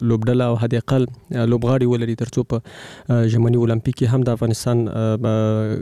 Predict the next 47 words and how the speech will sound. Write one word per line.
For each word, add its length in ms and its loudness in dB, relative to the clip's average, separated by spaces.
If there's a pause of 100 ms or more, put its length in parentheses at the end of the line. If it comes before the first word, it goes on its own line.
ګډونوال 520 2
اوسي. 260 0
اه، 480 0
افغانستان 460 2
یو 120 4
له 100 2
هغو 200 0
هیوادونو 400 2
دی 120 4
چې 80 -14
تر 120 -2
اوسه 220 0
په 100 0
ژمني 240 2
اولمپیک 420 0
کې 120 -2
برخه 280 0
نه 80 4
ده 160 2 (100)
اخیستې. 320 -4
نو، 200 2
اه، 640 -2
زموږ، 320 2
اه، 400 0
تر 160 -2
ټولو 280 2
لومړی 240 2
ټارګټ 280 0
هم 100 0
همدا 220 2
دی 100 2
چې 540 -4
ژمني 280 2
اولمپیک 440 0
ته 100 0
لار 220 2
پیدا 200 0
کړو، 260 0
د 60 2
افغانستان 480 0
بیرغ 280 2 (120)
هلته 200 0
هم 300 2
رپانده 480 0
وساتو. 320 0
اه، 800 -2 (280)
د 360 2